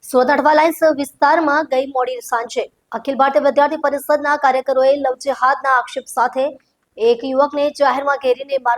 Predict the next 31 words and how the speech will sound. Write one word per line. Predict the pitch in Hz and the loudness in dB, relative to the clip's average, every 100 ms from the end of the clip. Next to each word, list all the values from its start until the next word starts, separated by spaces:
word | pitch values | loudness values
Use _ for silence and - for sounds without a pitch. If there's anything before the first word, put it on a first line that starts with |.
| 240 | 0
માર્યો | 240 262 | -2 -2
હતો. | 262 285 311 | -6 -4 -4
ઘટનાનો | 269 262 254 247 | -4 -4 -4 -4
વીડિયો | 254 269 277 | -6 -8 -8
સોશિયલ | 285 320 294 | -8 -8 -4
મીડિયા | 285 285 | -4 0
પર | 269 240 | 2 4
વાયરલ | 240 240 247 247 | 2 0 -4 -4
થતા | 254 208 _ _ _ _ - | -4 -6 _ _ _ _ -16
શહેરની | - 302 254 294 294 294 285 | -4 -2 0 -2 -4 -8 -4
કાયદો | 254 247 269 262 | -2 0 0 0
વ્યવસ્થાને | 240 262 262 269 247 | -4 -4 -4 -2 -4
લઈને | 247 254 262 | -4 -6 -10
સવાલો | - 262 277 269 220 | -4 0 2 2 -2
ઊભા | 214 214 | -6 -8
થયા | 208 - - | -12 -14 -10
છે. | 247 - _ _ - | -10 -10 _ _ -14
મહત્વની | 220 247 254 330 330 330 247 | -2 2 2 2 2 2 2
વાત | 269 294 302 | 2 2 0
તો | 269 | 0
એ | |
હતી | 269 285 | -2 -6
કે | 277 | -4
ટ્રાફિક | 269 262 262 269 277 | 0 -2 -2 -8 -2
પોલીસ | 254 269 254 | -2 -2 -8
પણ | 262 262 262 | -6 -4 -4
ઘટનાની | 247 254 254 254 247 | -6 -4 -4 -4 -6
જગ્યા | 233 208 247 240 | -8 -4 -4 -4
પર | 220 | -10
હાજર | 196 - | -14 -16
હતી. | _ | _